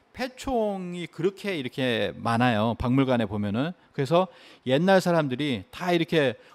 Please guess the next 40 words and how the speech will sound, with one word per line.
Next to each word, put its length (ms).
옷을 240
벗고 320
있지는 340
않았다라고 800
보여지는데, 600
어쨌든 680
이 100
조개를 400
먹고 480
한 260
곳에다 400
이게 160
버려서 520
남아있는 500
것이 160
바로 180
폐총이다라고 1040
하는 200
것도, 440
어, 120
살펴보실 580
수가 180
있고요. 320
그다음에 280
이제 120
탕 320
중에서 340
이제 160
설렁탕이 640
있습니다. 300
설렁탕은 580
유래 280
때문에 380
이제 200
말씀을 360
드리는데요. 560
설렁탕도 520
굉장히 320
많이 200
먹는데, 480